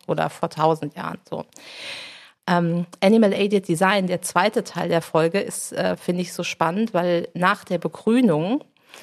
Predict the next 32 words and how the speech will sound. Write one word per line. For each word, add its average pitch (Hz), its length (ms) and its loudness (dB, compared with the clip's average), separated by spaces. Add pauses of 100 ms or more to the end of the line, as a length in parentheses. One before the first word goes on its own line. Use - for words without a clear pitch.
(120)
kommen 214 280 2
ja 185 140 2
plötzlich 233 640 -4 (140)
in 180 180 0
die 196 140 0
Städte 185 420 -2
wieder 170 220 0
ganz 170 260 -4
viele 202 240 -4
Tiere. - 460 -2 (260)
Insekten, 165 880 -2 (180)
kleine 156 580 -4 (120)
Kriechtiere, 170 1080 2 (340)
Salamander. 175 840 2 (480)
Und 190 80 4
es 185 120 0
gibt - 200 -4
jetzt 185 220 0
ganz 214 340 -2
viele 196 240 -2
Architekten, 208 760 -4
die 185 120 -4
sich 185 200 -6
auch - 160 -2
damit 180 300 -4
beschäftigen, 180 640 -4
wie 185 100 0
man 175 160 0
diese 151 300 -6
Tiere 196 560 -2
wieder 175 340 0
adäquat - 640 -4